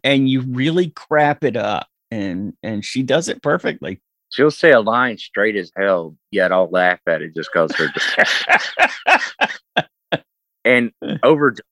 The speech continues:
Speaker 2: too, man. It's, she seems like the most overdubbed person, and it's her voice. I, I've seen her in other stuff. I know what she sounds like, but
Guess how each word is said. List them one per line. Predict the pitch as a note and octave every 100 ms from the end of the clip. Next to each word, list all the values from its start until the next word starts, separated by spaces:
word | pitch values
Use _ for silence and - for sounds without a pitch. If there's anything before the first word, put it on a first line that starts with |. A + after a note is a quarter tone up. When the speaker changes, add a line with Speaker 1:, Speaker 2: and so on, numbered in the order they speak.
| _ _ -
Speaker 2:
too, | G#2
man. | F#2+ F#2+ F#2+
It's, | G2
she | - -
seems | - C3+ B2+ A2+
like | G#2 - -
the | A2+
most | A2 A#2 A2 -
overdubbed | A#2 A2+ G2+ A2 G#2 -
person, | A2+ - A2
and | A#2+
it's | C#3+ -
her | G3
voice. | C#3+ C3 B2+ F2+ - _ -
I, | A#2
I've | A2+ C3
seen | - C3+
her | A#2
in | G#2
other | G#2 F#2+
stuff. | - A2 G2+
I | F#2+
know | A#2
what | A2+
she | F2
sounds | - A2+ G#2
like, | E2+ D#2+
but | F#2